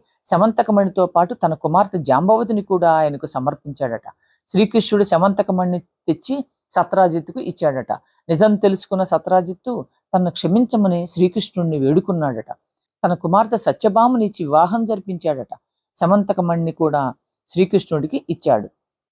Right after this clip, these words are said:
ఆ సమయంలో అక్కడికి వచ్చిన మునులు శ్రీకృష్ణుడితో,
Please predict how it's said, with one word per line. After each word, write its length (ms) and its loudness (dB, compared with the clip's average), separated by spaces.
ఆ 80 4
సమయంలో 520 2
అక్కడికి 380 0
వచ్చిన 260 -2
మునులు 520 0
శ్రీకృష్ణుడితో, 880 0